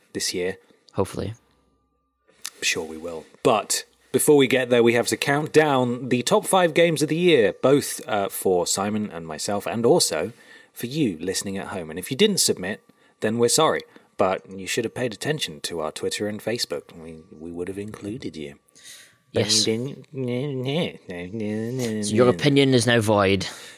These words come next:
Speaker 1: Your opinion doesn't matter, is what we're saying. Fuck you. Simon.
Speaker 2: Wow.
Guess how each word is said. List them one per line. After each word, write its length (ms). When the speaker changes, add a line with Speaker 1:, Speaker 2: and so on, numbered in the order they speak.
Speaker 1:
Your 100
opinion 260
doesn't 260
matter, 480
is 160
what 140
we're 80
saying. 420
Fuck 440
you. 240
Simon. 380
Speaker 2:
Wow. 120